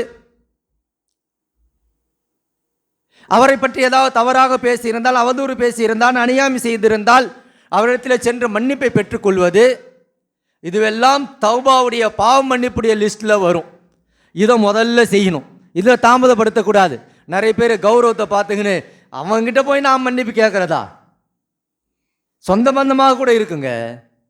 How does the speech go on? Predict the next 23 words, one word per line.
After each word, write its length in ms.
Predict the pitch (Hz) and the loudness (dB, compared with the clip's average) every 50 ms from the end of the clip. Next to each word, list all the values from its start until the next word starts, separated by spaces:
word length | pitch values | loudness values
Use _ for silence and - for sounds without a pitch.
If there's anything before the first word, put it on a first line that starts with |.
| _ _ _ _ _ _ _ _ _ - | _ _ _ _ _ _ _ _ _ -2
உறவினர்களாக 840 | 143 185 240 285 302 302 302 294 277 254 269 277 262 254 262 262 | 2 4 4 4 4 4 2 2 2 0 2 2 4 4 2 2
கூட 160 | 262 262 254 254 | 0 0 0 2
இருப்பார்கள், 520 | 247 233 240 185 208 208 196 151 151 117 - - _ _ _ _ _ _ _ _ _ _ _ _ - | 0 0 0 2 2 2 2 0 -4 -8 -10 -16 _ _ _ _ _ _ _ _ _ _ _ _ 0
சில 120 | 214 233 254 226 | 2 2 2 2
சமயத்தில் 800 | 247 262 277 285 285 277 269 262 202 247 254 269 285 - - - - - _ _ | 2 2 2 2 2 2 2 0 0 2 2 4 4 2 0 -6 -16 -20 _ _
பெத்த 440 | - 233 233 - - - 302 277 - | 0 0 0 -2 -2 -2 -2 -2 0
தகப்பனார், 600 | - 226 214 269 285 285 302 294 294 294 277 - - | -2 -2 0 0 0 0 0 2 2 2 2 0 0
பெத்த 420 | 240 247 240 247 - - 320 285 - - _ _ | -2 -2 -2 -6 -2 0 0 0 0 -4 _ _
தாயாக 540 | 214 226 277 302 302 302 311 277 277 277 | 0 2 2 2 2 2 2 0 -2 -4
கூட 160 | - 285 262 269 | -4 -4 -2 -2
இருக்கலாம். 480 | 254 247 247 240 240 233 220 175 135 113 - _ _ _ _ _ _ _ _ _ - | -2 -2 -4 -2 0 0 0 0 -2 -6 -12 _ _ _ _ _ _ _ _ _ -4
அவங்கக்கிட்ட 520 | 151 180 208 214 220 220 208 240 208 233 214 | -2 -2 0 2 0 0 -2 -2 -6 -6 0
கூட 160 | 202 220 226 220 | 2 2 2 2
போய் 220 | 156 190 196 196 196 | 0 -4 -4 -4 -4
மன்னிப்பு 340 | 185 180 196 214 220 180 190 | -4 -4 -6 -6 -6 -8 -6
கேட்கறதுக்கு 480 | - 202 202 202 202 180 202 185 190 | -4 -4 -4 -2 -4 -8 -8 -6 -4
மனசு 240 | 170 170 175 170 170 | -4 -4 -4 -4 -4
வராது. 340 | 147 143 139 123 107 98 101 98 _ _ _ _ _ _ _ _ _ _ | -4 -4 -4 -6 -8 -10 -14 -20 _ _ _ _ _ _ _ _ _ _
அவங்கக்கிட்ட 440 | 123 156 180 208 220 202 226 180 247 | -8 -4 -4 -2 -4 -4 -6 -6 -6
போய் 180 | 226 247 254 247 | -4 -4 -4 -4
நான் 120 | 233 208 | -2 -2
மன்னிப்பு 220 | 202 202 196 - - | -2 0 0 -2 -2
கேட்கறதா? 460 | - 156 147 123 139 131 117 113 101 | -2 -6 -6 -6 -8 -8 -8 -8 -12